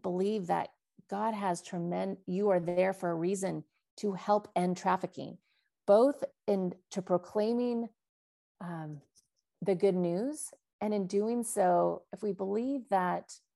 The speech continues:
we are salt and light, if we believe they will know we are Christians by our love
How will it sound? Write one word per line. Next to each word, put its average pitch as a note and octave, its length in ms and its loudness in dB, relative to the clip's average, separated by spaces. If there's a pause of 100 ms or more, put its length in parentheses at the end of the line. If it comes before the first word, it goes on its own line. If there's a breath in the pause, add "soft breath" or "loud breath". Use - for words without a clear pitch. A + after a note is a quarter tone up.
(120)
we G3 200 0
are F3 100 2
salt G3 340 -2
and F#3+ 220 -6
light, F3 260 -4 (160)
if F3+ 140 -6
we F3+ 80 2
believe G3+ 600 -4 (320)
they F#3+ 120 0
will E3 120 -2
know E3+ 320 0
we A3 140 0
are G3+ 80 -2
Christians F3+ 420 -8
by E3 180 -6
our D3+ 180 -6
love E3+ 440 -6